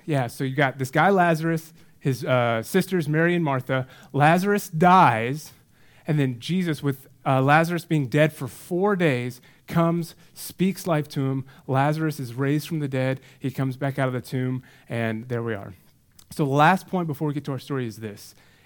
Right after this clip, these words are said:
In this story that we're about to read, Lazarus has been, uh, raised, and the, there's two groups that are in great tension with each other now. There's a group that is following Jesus,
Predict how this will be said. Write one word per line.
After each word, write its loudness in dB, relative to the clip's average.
In 2
this 2
story -6
that -4
we're -4
about -4
to -14
read, -12
Lazarus -2
has -6
been, -2
uh, -2
raised, -2
and -4
the, -4
there's -6
two -4
groups -4
that 2
are 2
in -6
great -2
tension -4
with -10
each -10
other -8
now. -14
There's 2
a -2
group -2
that -2
is -8
following -2
Jesus, -12